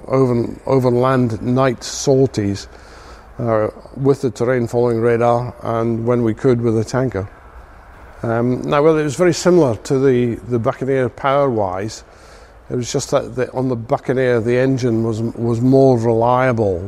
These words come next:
The, the Spey was more reliable than the T F thirty. The, the, the T F thirty, um, of course, had reheat as well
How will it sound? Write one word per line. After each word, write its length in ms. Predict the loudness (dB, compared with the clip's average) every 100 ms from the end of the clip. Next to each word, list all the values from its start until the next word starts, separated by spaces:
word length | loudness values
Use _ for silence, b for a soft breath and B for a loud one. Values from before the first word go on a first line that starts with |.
| -8
The, 280 | -4 -2 -2
the 80 | -4
Spey 320 | -4 0 2
was 160 | 2 0
more 200 | 0 0
reliable 460 | 0 2 2 0 -2
than 180 | -2
the 80 | -4
T 180 | -4 -2
F 120 | -2
thirty. 420 | -2 -2 0 -2 -8 B B B B B B B -6
The, 60 |
the, 200 | -4 -2 -2
the 180 | -4
T 200 | -4 0
F 120 | 0 0
thirty, 500 | 2 2 2 -2 -6 B B B B B -12
um, 420 | -8 -4 -4 -6 -12 -20 -20 -20 -20 -14
of 120 | 0
course, 200 | 2 2
had 180 | 2 2
reheat 480 | 4 4 2 -2 -6
as 140 | -2
well 500 | -2 -2 -4 -8